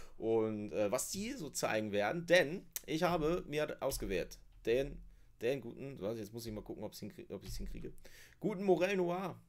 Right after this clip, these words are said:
Digga, wir haben uns letzte, letzte Woche, diese Woche haben wir ja gequatscht, ne, dir ging's nicht so gut. Ich hoffe, dir geht's jetzt wieder wirklich besser. Und, ähm, hau rein, ne?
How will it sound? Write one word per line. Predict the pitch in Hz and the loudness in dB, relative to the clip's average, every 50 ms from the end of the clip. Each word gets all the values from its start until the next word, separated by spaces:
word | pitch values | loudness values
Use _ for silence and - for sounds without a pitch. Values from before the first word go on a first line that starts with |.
| - - - | -12 -2 0
Digga, | 123 117 117 104 101 | 4 4 6 4 4
wir | 110 123 | 2 0
haben | 131 139 | -2 -2
uns | 135 - - | -6 -8 -8
letzte, | 143 - - - 139 135 127 123 | -8 -6 -4 -4 -4 -4 -4 -4
letzte | - - - - - - | -4 -4 -4 -4 -4 -4
Woche, | - - - - 339 311 - - - - - - - - - - - - | -6 -6 -6 -6 -8 -8 -8 -12 -14 -16 -18 -18 -18 -20 -20 -20 -16 -8
diese | - 160 165 175 170 170 | -6 -4 -4 -4 -2 -2
Woche | 180 170 180 170 170 165 - - - - | -2 0 0 0 -2 -2 -4 -6 -8 -4
haben | 139 147 147 147 | -2 -2 0 0
wir | 143 | -2
ja | 139 | -2
gequatscht, | 131 135 131 - - 147 - - - - - | -4 -4 -6 -4 -4 -4 -4 -4 -6 -6 -6
ne, | 139 | -6
dir | 139 135 131 | -6 -6 -6
ging's | 127 143 143 - - | -6 -8 -8 -8 -8
nicht | 147 131 | -10 -10
so | - 143 139 | -10 -12 -12
gut. | - - 139 - | -10 -10 -10 -10
Ich | - - - | -6 -6 -6
hoffe, | 131 - - 123 | -6 -4 -6 -8
dir | 123 127 123 | -8 -8 -8
geht's | 127 117 - - | -10 -12 -12 -12
jetzt | 123 117 - - | -12 -12 -10 -4
wieder | 123 120 117 113 107 | 0 2 2 2 0
wirklich | 131 127 - - - - | -4 -8 -10 -12 -8 -6
besser. | - 107 - - 139 135 - - - - - - - - - - | -4 -4 -4 -4 -4 -6 -6 -10 -16 -20 -20 -20 -20 -20 -16 -6
Und, | - 113 127 131 127 120 123 127 - - - | 0 2 4 4 4 2 0 -4 -6 -4 0
ähm, | 123 117 113 113 117 113 110 107 - - - - - - - - - - - - - - - - - - - - - - - | 0 2 2 0 -2 -4 -6 -8 -12 -16 -20 -20 -18 -18 -18 -18 -20 -20 -20 -20 -20 -20 -20 -20 -20 -18 -16 -16 -14 -12 -4
hau | - 120 135 127 | 0 0 0 0
rein, | - 101 - - - 160 156 143 | 0 -2 -2 -2 -2 -4 -2 -2
ne? | 147 147 160 170 175 | -2 0 0 -2 -2